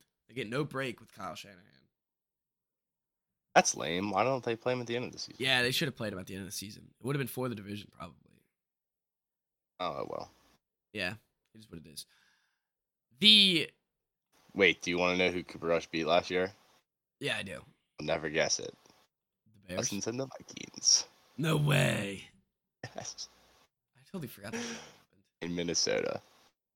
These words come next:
Speaker 1: Oof. In
Speaker 2: I probably
Speaker 1: Minnesota,
Speaker 2: took the
Speaker 1: too.
Speaker 2: Vikings in that game if I had to guess.
Speaker 1: Yeah, you probably did. It's a perfect, like, against the Cowboys, too. It's perfect. Chris picks the Cow-, or
Speaker 2: Yeah.
Speaker 1: pick, Chris picks the Vikings, not the Cowboys.
Speaker 2: Mm-hmm.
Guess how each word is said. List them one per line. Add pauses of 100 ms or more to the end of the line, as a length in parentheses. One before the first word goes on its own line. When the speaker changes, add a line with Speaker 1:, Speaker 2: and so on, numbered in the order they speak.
(240)
Speaker 1:
Oof. (260)
In
Speaker 2:
I
probably
Speaker 1:
Minnesota, (120)
Speaker 2:
took
the
Speaker 1:
too.
Speaker 2:
Vikings
in
that
game
if
I
had
to
guess.
Speaker 1:
Yeah, (160)
you
probably
did.
It's
a
perfect,
like, (160)
against
the
Cowboys,
too. (840)
It's (120)
perfect.
Chris
picks
the
Cow-,
or (1300)
Speaker 2:
Yeah. (800)
Speaker 1:
pick,
Chris
picks
the
Vikings,
not
the
Cowboys.
Speaker 2:
Mm-hmm.